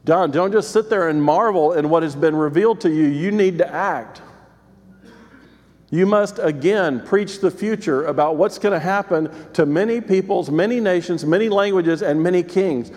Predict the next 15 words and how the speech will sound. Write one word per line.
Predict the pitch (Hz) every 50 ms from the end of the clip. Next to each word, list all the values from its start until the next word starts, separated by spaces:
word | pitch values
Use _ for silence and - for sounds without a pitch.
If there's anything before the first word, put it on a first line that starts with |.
| - - - - 139
John, | 120 208 226 208 214 185 151 - - - -
we're | 139 175 220
not | 254 240 220 190 - - -
finished. | 208 208 185 135 107 - - - - - - - - - - - _ _ _ _ _ _ _ _ _ _ _ _ - - _ _ _ _ _ -
That | 151 165 175 151 127
bitterness | - 202 220 226 214 208 196 175 - 196
you | 175
have | 160 202 190 185 175
in | 175 170
your | 160 143
stomach, | - - 214 190 170 151 139 - - - - -
you've | 131 156 196 185 -
got | - 185 190 220 - - -
the | 180 175 185 180
antidote. | 202 214 196 202 175 143 147 147 143 143 147